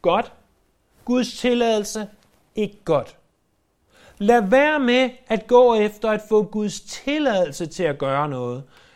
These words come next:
Sørg altid for, at du er i Guds vilje, når du gør noget.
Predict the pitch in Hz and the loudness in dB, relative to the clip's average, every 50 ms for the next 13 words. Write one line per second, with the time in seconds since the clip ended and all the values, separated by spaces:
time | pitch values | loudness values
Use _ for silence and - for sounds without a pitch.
0 | _ - - - - - - 247 240 240 233 220 202 202 196 196 - - 214 214 | _ -20 -20 -18 -14 -8 -4 -2 0 0 0 0 0 -2 -4 -4 -8 -10 -10 -10
1 | 180 - - 190 185 180 - - _ _ - 175 - - 170 160 156 151 151 147 | -10 -6 -6 -6 -6 -6 -8 -16 _ _ -12 -10 -8 -4 -2 -2 -2 -2 -4 -6
2 | 143 - 165 156 143 135 - 160 151 156 180 226 240 233 202 180 147 127 110 - | -6 -6 -8 -10 -8 -10 -10 -10 -8 -4 -2 0 0 0 -2 -2 -4 -8 -10 -12
3 | _ _ _ - 156 139 135 139 131 131 139 131 120 120 117 113 107 101 101 101 | _ _ _ -12 -10 -10 -8 -8 -8 -6 -6 -6 -6 -8 -10 -10 -12 -12 -14 -16